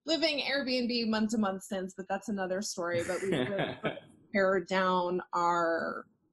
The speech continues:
Speaker 1: our things and our necessities, and say you need whatever you need to buy, a new spatula, something for your car, like, food item, like, you know, it's really easy to look at a food product and understand where it's coming from,
Speaker 2: Mm-hmm.
Speaker 1: what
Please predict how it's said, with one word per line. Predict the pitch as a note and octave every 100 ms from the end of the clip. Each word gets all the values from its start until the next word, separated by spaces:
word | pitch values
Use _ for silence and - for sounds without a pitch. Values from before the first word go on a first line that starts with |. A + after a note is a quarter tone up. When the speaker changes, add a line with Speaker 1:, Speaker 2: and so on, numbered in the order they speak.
| -
Speaker 1:
our | F3+ F3 -
things | F#3 C4+ A#3+ F3+
and | - E3
our | E3+
necessities, | E3 E3 G#3 B3+ A#3 D#3+ - D3 - - -
and | F#3+ F#3 F3+ F3+ F#3+ - _
say | F#3+ - G3+ G3
you | F#3+ F#3+
need | F3+ F3 -
whatever | F#3+ G3+ G#3 A3 A3
you | G3+
need | G3
to | F3+
buy, | G3 E3+ D3+ C#3
a | F3
new | F#3
spatula, | F#3+ A#3 G3+ G#3 E3+ D3+ - -
something | G3 G3+ F3+
for | G#3+
your | G#3+
car, | G#3+ D4+ B3+ F#3+ E3+ D#3 E3
like, | F3 F#3
food | - C4 C4 A#3+
item, | F#3+ F3 D#3+ D#3 E3
like, | F3 E3 - _
you | G3 F#3+
know, | F3 -
it's | G#3+ G#3
really | A3 D4+ D#4
easy | - A3 G#3+ G#3+ G#3+
to | - F#3
look | F#3 F#3+ -
at | F3+
a | E3 -
food | G#3 G3+ G#3+
product | - B3 B3 C4 C4 - -
and | F#3+ -
understand | G3 G#3 - G3+ G3 F#3+ F#3 -
where | F3+ F#3
it's | G#3+
coming | - F#3+ E3+ E3
from, | - E3 E3 - _ _
Speaker 2:
Mm-hmm. | B2+ A2+
Speaker 1:
what | F#3+